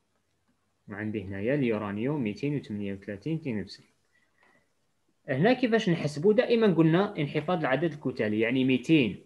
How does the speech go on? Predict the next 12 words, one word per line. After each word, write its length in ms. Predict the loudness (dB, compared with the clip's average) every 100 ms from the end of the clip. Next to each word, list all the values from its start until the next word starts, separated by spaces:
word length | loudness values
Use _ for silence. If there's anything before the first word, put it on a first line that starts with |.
| -12
وثمانية 460 | -10 -8 -2 0 0
وثلاثين 720 | 0 -2 0 -2 -2 -4 -6
واش 220 | 0 0
تساوي 520 | 2 0 2 2 2 -4
لي؟ 120 | -12 _ _ -20 -18 -6
تساوي 460 | -4 4 6 6
لي 140 | 4 2
هذا 400 | 4 4 4 2
في 220 | 2 2
هذا، 260 | 2 0 -2
يعني 480 | -4 0 0 -2 -12 _ -4
إكس، 460 | -4 -4 -16 -20